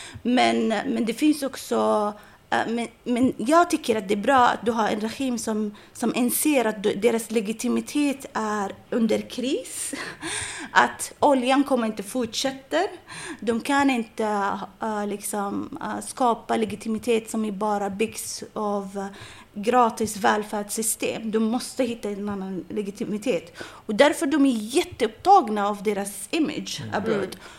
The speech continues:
Speaker 1: Och då tycker jag att man måste utnyttja och sätta press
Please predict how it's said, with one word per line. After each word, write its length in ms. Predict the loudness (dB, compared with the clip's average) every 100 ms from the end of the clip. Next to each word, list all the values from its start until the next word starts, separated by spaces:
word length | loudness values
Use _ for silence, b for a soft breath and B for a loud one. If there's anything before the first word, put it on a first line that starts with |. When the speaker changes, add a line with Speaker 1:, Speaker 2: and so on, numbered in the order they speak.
| B -8
Speaker 1:
Och 80 | 2
då 100 | 4
tycker 280 | 4 4 6
jag 120 | 6
att 80 | 4
man 160 | 0
måste 380 | 2 0 -4 -4 0
utnyttja 920 | 0 0 -4 2 2 2 -6 -4 -4 -6
och 120 | -8
sätta 360 | -6 -6 -4 -6
press 600 | -6 0 0 0 -4